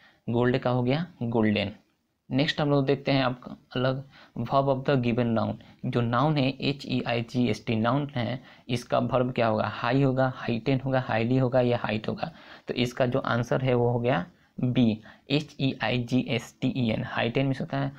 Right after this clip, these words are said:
बढ़ना, तो इसका हो गया वर्ब बी। तो आपका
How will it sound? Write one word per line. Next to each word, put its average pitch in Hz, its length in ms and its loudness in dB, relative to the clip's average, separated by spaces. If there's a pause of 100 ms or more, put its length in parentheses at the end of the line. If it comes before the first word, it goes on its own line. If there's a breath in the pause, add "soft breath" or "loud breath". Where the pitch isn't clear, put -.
(180 loud breath)
बढ़ना, 113 600 0 (280 loud breath)
तो - 120 -8
इसका 117 320 -2
हो 123 140 0
गया 123 220 0
वर्ब 143 500 -2 (640 soft breath)
बी। 110 460 -2 (1600)
तो 104 440 0
आपका 123 560 -2